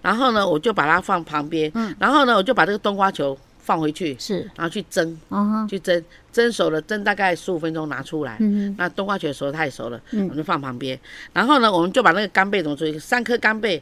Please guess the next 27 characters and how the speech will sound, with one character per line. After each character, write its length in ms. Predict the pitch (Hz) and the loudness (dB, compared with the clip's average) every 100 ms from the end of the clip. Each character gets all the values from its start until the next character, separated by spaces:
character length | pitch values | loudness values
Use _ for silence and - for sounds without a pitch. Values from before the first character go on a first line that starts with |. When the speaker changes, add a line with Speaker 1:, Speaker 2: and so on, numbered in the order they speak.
| - | -4
Speaker 2:
嗯。 200 | 196 170 | -4 0
Speaker 1:
加 140 | 220 | 2
一 20 | 226 | 4
点 160 | 190 | 2
水， 300 | 190 175 127 - - | 0 -2 -4 -6 -10
Speaker 2:
嗯。 100 | 185 | -2
Speaker 1:
然 80 | 185 | 0
后 80 | |
加 120 | 185 - | 2 0
一 80 | |
茶 180 | 226 165 | 0 -6
匙 160 | 170 - | -6 -6
的 100 | 151 | -6
米 220 | 147 156 | -4 -6
酒， 240 | 160 139 - | -6 -8 -8
Speaker 2:
是。 140 | - | -2
Speaker 1:
放 60 | 175 | -2
下 60 | |
去 140 | 185 156 | -2 -8
蒸。 280 | - 190 190 - _ _ _ _ _ _ - | 0 0 0 -10 _ _ _ _ _ _ 0
Speaker 2:
干 160 | 262 277 | 6 8
贝 100 | 302 | 10
还 60 | |
要 80 | 240 | 8
另 100 | 233 | 6
外 140 | 240 220 | 4 4
再 140 | 214 | 0